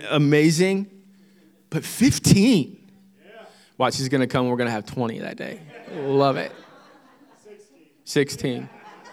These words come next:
God is always in the pivot. I just have to, I just have to be obedient.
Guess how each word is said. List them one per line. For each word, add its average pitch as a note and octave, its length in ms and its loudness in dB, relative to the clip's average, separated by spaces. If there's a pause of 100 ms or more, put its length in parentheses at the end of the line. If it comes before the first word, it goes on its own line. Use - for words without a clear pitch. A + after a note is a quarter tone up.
(580)
God F3+ 380 2
is D3 440 -2
always E3 540 0
in C#3+ 720 -6
the C3 80 -10
pivot. C#3 580 -8 (1040)
I C#3 180 -2
just F3 200 -2
have D#3+ 200 -2
to, C3+ 300 -2 (440)
I D3+ 100 -4
just E3+ 120 -6
have F3+ 140 2
to D3 80 -6
be D3 180 0
obedient. B2+ 580 -2